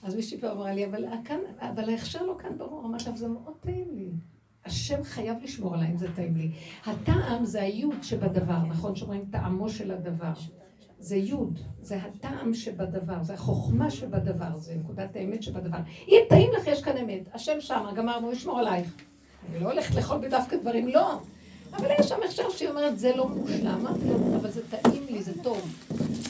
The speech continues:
לא יכול להיות שיש בזה משהו לא טוב." אבל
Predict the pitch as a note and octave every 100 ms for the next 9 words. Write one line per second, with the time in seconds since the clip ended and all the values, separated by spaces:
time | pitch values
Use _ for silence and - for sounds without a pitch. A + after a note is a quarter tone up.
0 | - - - A#3+ B3+ - C4 A#3 G#3 G3+
1 | E3+ F3+ F3+ E3+ E3+ E3+ - - E3+ -
2 | - - - - - - - - - -
3 | - - - - - - - _ - -
4 | - - - F#3+